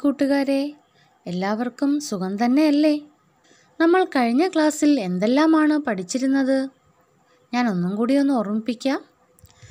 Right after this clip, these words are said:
നല്ല വിളവ് ലഭിക്കാൻ എന്തൊക്കെ കാര്യങ്ങളാണ് നാം ശ്രദ്ധിക്കേണ്ടത്?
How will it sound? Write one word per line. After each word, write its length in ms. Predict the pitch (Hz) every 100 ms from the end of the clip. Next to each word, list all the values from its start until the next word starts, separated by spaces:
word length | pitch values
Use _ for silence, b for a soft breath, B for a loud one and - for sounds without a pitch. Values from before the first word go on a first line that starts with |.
| b b 285
നല്ല 240 | 320 392 339
വിളവ് 320 | 247 240 320 330
ലഭിക്കാൻ 460 | 285 - - 269 381 _ _ _ _ b b b b b 330
എന്തൊക്കെ 420 | 359 381 370 349 294
കാര്യങ്ങളാണ് 680 | 220 202 247 294 294 277 247
നാം 160 | 226 302 320 -
ശ്രദ്ധിക്കേണ്ടത്? 760 | 220 180 220 220 202 170 160